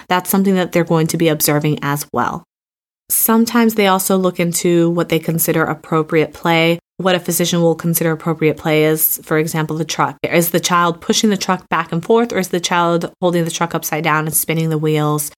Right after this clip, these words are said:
If there are other toys in the room, is the child playing with those toys in a way a typical child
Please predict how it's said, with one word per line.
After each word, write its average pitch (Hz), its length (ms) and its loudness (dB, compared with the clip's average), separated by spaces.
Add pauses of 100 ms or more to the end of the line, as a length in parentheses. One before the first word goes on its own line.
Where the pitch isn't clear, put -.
If 170 280 0
there 170 340 4
are 165 480 2
other 175 180 0
toys 165 360 -2
in 170 80 0
the 165 80 0
room, 165 200 0
is 160 80 -4
the 165 120 0
child 165 400 -2 (180)
playing 185 380 0
with 180 140 -4
those 180 200 0
toys 190 480 2 (480)
in 180 280 2
a 160 60 2
way 170 200 4
a - 20 4
typical 175 340 -2
child 170 360 -2